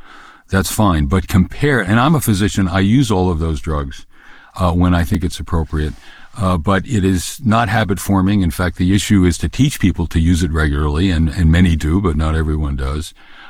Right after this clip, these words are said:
Um, but no, it has no side effects, uh, analogous to the side effects we get from benzodiazepines and analgesics.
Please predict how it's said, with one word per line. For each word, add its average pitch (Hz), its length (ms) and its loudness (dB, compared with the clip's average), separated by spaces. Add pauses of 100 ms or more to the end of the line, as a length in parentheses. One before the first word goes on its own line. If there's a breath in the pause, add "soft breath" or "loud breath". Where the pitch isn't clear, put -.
Um, 90 220 0
but 101 240 -2
no, 120 300 0
it 85 100 -2
has 101 260 0
no 110 360 2
side 110 320 0
effects, - 680 -6
uh, 82 440 -2 (100)
analogous 90 800 0
to 87 180 -2
the 85 100 0
side 85 240 0
effects 82 320 0
we 85 140 2
get 78 180 0
from 76 220 2
benzodiazepines 71 1080 0
and 69 140 -4
analgesics. 73 760 -4